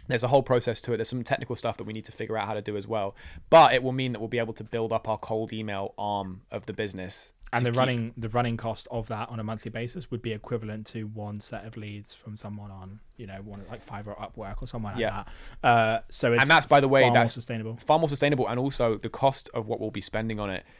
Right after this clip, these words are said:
Speaker 1: uh, like you said, it's equivalent to someone on Upwork, but that doesn't even include all the stuff you would need to do off the back of it.
Speaker 2: Yeah,
Speaker 1: So
Speaker 2: true.
Speaker 1: let's say it would cost you two hundred dollars on Upwork for a batch of X amount of leads. What we're doing will enable us to have X amount of leads,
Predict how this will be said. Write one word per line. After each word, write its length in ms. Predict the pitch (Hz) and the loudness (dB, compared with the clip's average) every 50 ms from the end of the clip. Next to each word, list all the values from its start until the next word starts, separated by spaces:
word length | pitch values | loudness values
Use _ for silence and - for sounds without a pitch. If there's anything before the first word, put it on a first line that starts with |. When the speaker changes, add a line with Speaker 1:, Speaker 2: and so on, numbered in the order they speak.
| _ _ _ _ _ - | _ _ _ _ _ -4
Speaker 1:
uh, 160 | 101 98 98 107 | -2 -2 2 4
like 200 | 135 135 123 131 | 4 4 4 4
you 60 | 117 | 0
said, 160 | - 131 117 | 0 0 0
it's 120 | 95 - | 0 -4
equivalent 460 | 110 - - 160 156 160 160 147 123 - | -6 -2 2 4 4 4 4 2 2 -2
to 180 | - 135 123 113 | -2 -2 -2 -2
someone 260 | - 123 117 117 110 | -2 -4 -4 -4 -4
on 60 | 110 | -4
Upwork, 400 | 113 123 - - 139 156 170 - | -4 -4 0 2 2 2 2 0
but 100 | 110 101 | -6 0
that 220 | - 120 - - | 2 2 2 2
doesn't 220 | - 123 113 120 113 | 0 -4 -2 -2 -4
even 180 | 110 104 107 | -6 -6 -6
include 500 | 104 101 95 - - 123 113 110 107 104 | -8 -8 -10 -10 -8 -6 -4 -4 -4 -4
all 120 | 98 107 107 | -6 -6 -6
the 60 | 117 | -6
stuff 260 | - - 113 107 - 107 | -6 -4 -4 -4 -4 -6
you 60 | 104 | -10
would 80 | 101 | -8
need 120 | 104 104 98 | -8 -10 -10
to 60 | - | -8
do 100 | - 104 | -8 -8
off 80 | 95 - | -8 -8
the 80 | 95 | -6
back 220 | - 95 98 - 101 | -4 -4 -4 -4 -6
of 80 | - | -10
it. 100 | - - - - - - - | -10 -12 -12 -18 -14 -4 2
Speaker 2:
Yeah, 180 | 151 139 117 110 | 4 6 6 6
Speaker 1:
So 60 | 110 | 4
Speaker 2:
true. 140 | 107 - 117 - - - | 0 -2 -4 -8 -6 4
Speaker 1:
let's 220 | 127 147 - - - | 6 6 6 6 4
say 400 | - 139 127 127 123 120 113 - | 4 4 4 6 4 2 -2 -2
it 140 | 123 113 113 | -4 -4 -4
would 100 | 117 - | -4 -4
cost 300 | - 120 113 - - _ - | -2 -2 -2 -2 -6 _ -8
you 160 | 117 110 104 | -6 -6 -6
two 280 | - - - 120 117 110 | -8 -8 -6 -4 -4 -4
hundred 240 | 113 107 107 110 104 | -4 -4 -6 -6 -4
dollars 260 | 107 107 107 107 101 107 | -2 -2 -2 0 -2 -4
on 80 | 101 | -4
Upwork 480 | 101 107 - - 123 135 147 - - - _ _ _ _ - _ _ | -4 -6 -4 0 2 2 2 2 -2 -8 _ _ _ _ -20 _ _
for 380 | _ - - - 127 117 107 - - 107 | _ -20 -12 -2 0 0 0 0 -2 -6
a 60 | 104 | -8
batch 340 | 98 - 110 107 - - - | -2 0 -2 0 0 -2 -6
of 160 | 104 95 - - - | -6 -6 -8 -10 -6
X 220 | - 107 - - 117 | -6 -6 -6 -6 -8
amount 240 | 110 101 101 85 | -8 -8 -8 -8
of 80 | 95 98 | -10 -8
leads. 400 | 104 104 107 113 131 147 - - - - - _ - | -8 -6 -6 -6 -6 -6 -6 -8 -8 -12 -20 _ -6
What 200 | - 120 110 101 | -2 -2 0 0
we're 180 | 117 123 127 123 | 2 2 2 2
doing 380 | - 127 117 113 110 110 110 - | 2 0 0 0 0 -2 -4 -6
will 180 | 113 117 113 - - | -6 -6 -6 -6 -6
enable 380 | 113 110 110 110 113 110 113 107 | -8 -4 -2 -2 -2 0 0 0
us 200 | 101 - - - | 0 -2 -2 -8
to 400 | - - 117 110 104 104 104 101 - | -10 -8 -6 -4 -4 -4 -4 -6 -8
have 300 | - - - 127 131 123 110 | -10 -2 2 2 2 2 2
X 220 | 113 104 101 - | -2 -4 -4 -6
amount 180 | 113 107 104 95 | -8 -8 -8 -8
of 80 | 101 107 | -8 -8
leads, 280 | 107 101 101 98 - | -6 -6 -6 -8 -8